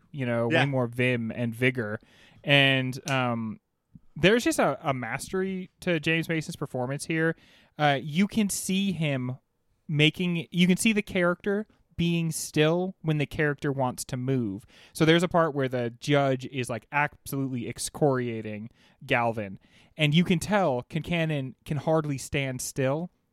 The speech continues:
Speaker 1: but is completely still. And watching him do that in the background of a shot was just really, really effective for me, and because you could see this is a man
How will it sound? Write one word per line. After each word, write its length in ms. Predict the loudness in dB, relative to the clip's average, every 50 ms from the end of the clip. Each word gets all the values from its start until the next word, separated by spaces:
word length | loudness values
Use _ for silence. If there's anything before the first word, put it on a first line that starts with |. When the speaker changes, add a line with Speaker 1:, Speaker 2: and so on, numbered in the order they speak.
| _ _ -4
Speaker 1:
but 100 | -2 0
is 200 | 0 0 -2 -2
completely 720 | -4 -8 -8 -8 -8 -8 -6 -2 -2 -2 -2 -2 -4 -6 -6
still. 500 | -6 -8 -8 -6 -6 -4 -6 -6 -8 -12 _ _ -20 _ 0
And 140 | 2 2 6
watching 380 | 6 6 6 6 4 2 -2 0
him 140 | 0 0 2
do 160 | 4 4 4
that 200 | 4 2 0 0 -4
in 40 |
the 80 | -6 -6
background 760 | -4 -2 -2 -2 -2 -4 -6 -6 -6 -8 -10 -12 -12 -14 -16 _ _ _ -6
of 140 | -6 -4 -4
a 60 | -6
shot 440 | -6 0 2 2 2 2 0 -4 -8 -6
was 140 | -6 -6 -4
just 180 | -4 -6 -6 -6
really, 440 | -2 4 6 6 6 6 4 2 0
really 420 | 0 0 0 0 -2 -6 -8 -14 _ -10
effective 500 | -10 -2 0 0 0 0 -2 -8 -8 -8
for 140 | -12 -14 -12
me, 200 | -10 -10 -8 -8
and 260 | -8 -8 -8 -8 0
because 300 | 0 2 4 4 2 2
you 100 | 0 -2
could 160 | -2 -6 -8
see 300 | -4 0 2 2 2 2 _ -8 -20 -20 -14 _ 4
this 160 | 4 6 6
is 100 | 0 -2
a 60 | -2 -2
man 460 | -2 -4 -2 -2 -2 -4 -4 -6